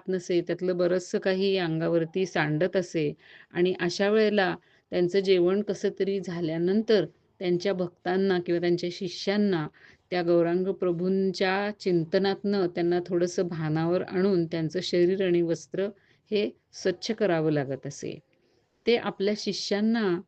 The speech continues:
जवळ बसवून घेत आणि अतिशय प्रेमाने गौरांग प्रभूंच्या स्वरूपाविषयी सांगत, तसंच आपलं स्वतःचं जे स्वरूप आहे मनुष्याचं, त्याच्याविषयीही ते सांगत.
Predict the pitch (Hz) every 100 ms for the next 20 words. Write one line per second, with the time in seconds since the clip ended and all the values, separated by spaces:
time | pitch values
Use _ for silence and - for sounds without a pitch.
0 | - 170 175 170 170 185 180 175 180 180
1 | 175 160 165 - 170 175 180 175 202 202
2 | 226 226 196 175 165 170 202 170 160 -
3 | - - 175 170 175 190 208 208 180 185
4 | 196 196 208 202 175 170 165 185 190 180
5 | 185 170 156 - _ _ - 208 190 180
6 | 156 151 - _ - 185 - 233 233 -
7 | _ 175 175 190 214 208 180 180 190 214
8 | 233 233 247 254 208 196 196 190 165 165
9 | 160 160 180 - 190 165 160 135 - _
10 | _ - 180 180 214 220 226 226 226 240
11 | 233 233 254 262 196 139 120